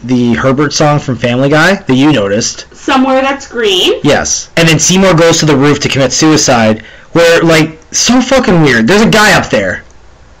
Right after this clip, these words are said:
Speaker 1: On top of this fucking roof.
Speaker 2: Yes. Okay, I, I, I don't know if you, but I did point that out, and I'm like, "Why is this guy just, like, creeping on this rooftop?"
Speaker 1: Oh, I can tell you, Jess.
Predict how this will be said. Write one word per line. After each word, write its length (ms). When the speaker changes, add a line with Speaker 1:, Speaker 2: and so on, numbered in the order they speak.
Speaker 1:
On 80
top 200
of 60
this 160
fucking 320
roof. 340
Speaker 2:
Yes. 440
Okay, 340
I, 380
I, 340
I 100
don't 120
know 100
if 80
you, 160
but 240
I 80
did 240
point 220
that 180
out, 180
and 80
I'm 120
like, 160
"Why 220
is 200
this 200
guy 200
just, 280
like, 320
creeping 800
on 200
this 240
rooftop?" 720
Speaker 1:
Oh, 120
I 100
can 100
tell 160
you, 120
Jess. 400